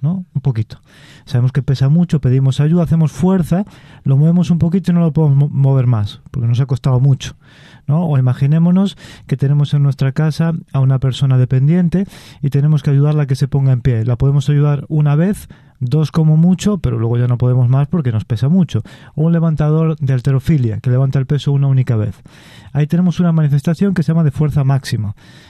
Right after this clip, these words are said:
Podemos hacer ese esfuerzo, eh, muy intenso, pero como es muy intenso nos cuesta mucho,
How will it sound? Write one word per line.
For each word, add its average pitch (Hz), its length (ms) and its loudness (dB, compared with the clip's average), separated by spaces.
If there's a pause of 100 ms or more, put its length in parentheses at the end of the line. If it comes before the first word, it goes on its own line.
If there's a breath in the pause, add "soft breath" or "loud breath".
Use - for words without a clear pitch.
(100)
Podemos 139 240 0
hacer 147 180 0
ese 139 140 0
esfuerzo, 127 500 -2 (420)
eh, 117 420 0
muy 151 320 2
intenso, 190 680 0
pero 123 140 -4
como 120 160 -2
es 131 80 0
muy 143 140 2
intenso 139 360 0
nos 123 120 -2
cuesta 147 340 -2
mucho, 185 420 0